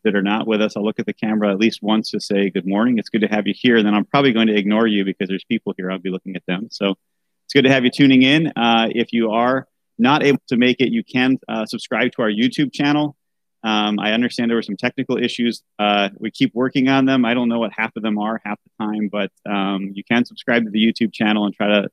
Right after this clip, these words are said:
to log in live. But, um, it's so much better to be here. And so we hope you all can join us.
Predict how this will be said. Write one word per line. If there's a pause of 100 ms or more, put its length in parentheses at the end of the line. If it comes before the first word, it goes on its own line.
(100)
to
log
in
live. (140)
But, (640)
um,
it's
so
much
better
to (100)
be
here. (400)
And
so
we
hope
you
all
can
join
us.